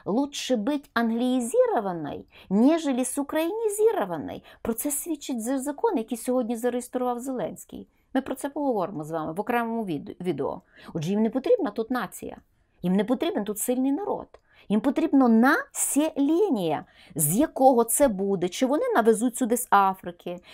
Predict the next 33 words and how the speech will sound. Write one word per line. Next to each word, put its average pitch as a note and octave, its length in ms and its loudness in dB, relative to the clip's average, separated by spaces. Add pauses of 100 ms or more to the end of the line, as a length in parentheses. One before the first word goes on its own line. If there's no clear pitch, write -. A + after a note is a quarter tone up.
(140)
чи E4+ 140 2
з - 180 -6
Азії, G3 640 6
чи E4+ 220 -2
рабів, A#3+ 560 0
чи - 180 -4
негрів, A#3+ 520 2 (180)
чи D#4 160 0
ще B3+ 380 4
кудись. G#3 540 -2 (140)
Совсун - 720 0
у A#3+ 100 -2
слові C4 440 0
«негри» D4 520 0 (180)
ставить C#4 520 0
пропуски, A3+ 720 0
женщину. A#3+ 720 -4
А G3+ 60 -4
ти G#3 100 -10
знаєш, D#4+ 240 0
що D4+ 100 -6
є C#4 40 -2
така B3+ 160 -6
країна A#3+ 400 0
Нігерія? F#3 720 -8 (280)
І C4 160 6
річка C#4 520 4
така - 280 -12
є. E3+ 340 -10 (260)
Поміняй A#3+ 540 4
назву G3+ 500 0
їм. - 300 -14 (720)
Іт. - 500 0